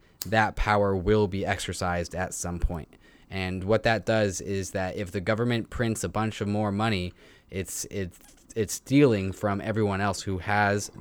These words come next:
tho-, that money stored up in their bank accounts, because it's devaluing the money that people have worked hard and saved for.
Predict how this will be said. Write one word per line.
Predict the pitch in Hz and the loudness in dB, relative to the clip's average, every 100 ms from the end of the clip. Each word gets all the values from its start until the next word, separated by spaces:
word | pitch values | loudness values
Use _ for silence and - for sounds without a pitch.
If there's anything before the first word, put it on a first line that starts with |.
| 85 | 0
tho-, | 104 - | 2 2
that | 101 98 98 | 0 -2 -2
money | 98 95 95 - - - | -2 -2 -2 -6 -16 -18
stored | - - 110 98 | -8 2 4 4
up | 92 - | 2 -2
in | 101 95 | -4 -2
their | 87 | -2
bank | 85 117 120 | 0 0 -2
accounts, | 95 92 76 | -4 -6 -8
because | - 92 95 | -8 -4 -2
it's | 87 - | -4 -6
devaluing | 107 110 95 98 110 101 92 87 82 | -2 0 2 2 4 2 0 -4 -4
the | |
money | 92 98 95 | -2 0 -2
that | 87 | -4
people | 101 92 92 | -6 -4 -4
have | 87 85 | -4 -4
worked | 87 95 | -2 -4
hard | - 98 95 | -2 -2 -2
and | 85 | -4
saved | - 110 107 - | -2 2 2 0
for. | 82 69 | -8 -6